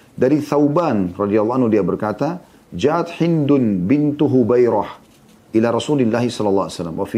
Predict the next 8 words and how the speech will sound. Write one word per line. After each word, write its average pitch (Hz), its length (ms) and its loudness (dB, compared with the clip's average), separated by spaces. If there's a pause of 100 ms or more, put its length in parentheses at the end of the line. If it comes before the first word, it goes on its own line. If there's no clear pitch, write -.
(120)
yadiha, 151 300 2 (1300)
eh, 95 340 -2 (180)
fathun 156 840 -2
min 117 200 2
dhahab, 113 320 0 (2250)
ay 170 400 0 (160)
khawatimu 165 1400 0
dikham." 107 720 0